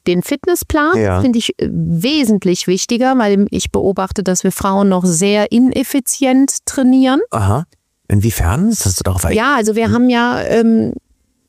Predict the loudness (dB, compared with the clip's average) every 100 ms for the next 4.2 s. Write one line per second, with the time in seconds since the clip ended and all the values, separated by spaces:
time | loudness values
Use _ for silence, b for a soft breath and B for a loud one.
0 | -6 -2 0 2 2 0 -2 -2 -2 0
1 | -2 -2 0 0 0 -2 0 -2 -2 -2
2 | 2 2 4 4 4 2 2 0 0 0
3 | 0 2 0 0 -2 0 0 0 -2 0
4 | 0 0